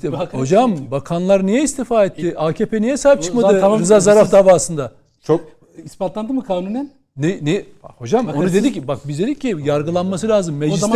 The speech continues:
Speaker 2: söylemedi onu ama.
Speaker 1: Ben,
Speaker 2: O zaman zaten
Speaker 1: ben,
Speaker 2: kendisi
Speaker 1: ben,
Speaker 2: de ak Parti.
Speaker 1: o değil. Ben,
Speaker 3: Demokrat
Speaker 1: ben
Speaker 3: Parti
Speaker 1: kendi,
Speaker 3: değil o.
Speaker 1: ben
Speaker 2: Demokrat
Speaker 1: kendi
Speaker 2: Parti
Speaker 1: adıma
Speaker 2: gerçekten.
Speaker 1: söylüyorum. Köşe yazarım var.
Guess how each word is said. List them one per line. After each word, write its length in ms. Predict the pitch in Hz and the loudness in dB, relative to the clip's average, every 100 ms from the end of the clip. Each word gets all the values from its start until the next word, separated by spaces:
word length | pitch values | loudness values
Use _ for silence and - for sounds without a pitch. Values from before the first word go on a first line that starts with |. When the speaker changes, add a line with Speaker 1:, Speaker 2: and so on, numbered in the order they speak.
| 240 | 8
Speaker 2:
söylemedi 340 | 202 208 226 175 | 6 0 -2 -4
onu 120 | 151 | -4
ama. 160 | 160 147 | -4 -2
Speaker 1:
Ben, 160 | 160 180 | -2 -2
Speaker 2:
O 80 | |
zaman 160 | 175 220 | -6 -6
zaten 220 | 214 220 | -6 -2
Speaker 1:
ben, 100 | 151 | 0
Speaker 2:
kendisi 180 | 175 147 | 0 -2
Speaker 1:
ben, 80 | 185 | -2
Speaker 2:
de 40 | |
ak 140 | 214 - | -2 -2
Parti. 180 | 175 165 | -2 -2
Speaker 1:
o 120 | 147 | 0
değil. 240 | 202 143 | 0 0
Ben, 120 | 123 | -2
Speaker 3:
Demokrat 380 | 131 135 139 151 | 2 2 4 2
Speaker 1:
ben 60 | 202 | 4
Speaker 3:
Parti 160 | 147 180 | 2 2
Speaker 1:
kendi, 80 | 156 | -4
Speaker 3:
değil 100 | - | -10
o. 100 | - | 0
Speaker 1:
ben 80 | 175 | 2
Speaker 2:
Demokrat 120 | 175 | 4
Speaker 1:
kendi 160 | 185 196 | 4 4
Speaker 2:
Parti 100 | 220 | 4
Speaker 1:
adıma 160 | 233 | 4
Speaker 2:
gerçekten. 140 | 196 190 165 | 4 4 2
Speaker 1:
söylüyorum. 200 | 139 127 | -2 -4
Köşe 200 | 156 - | -4 0
yazarım 320 | 208 220 226 | 0 2 0
var. 120 | 220 | 0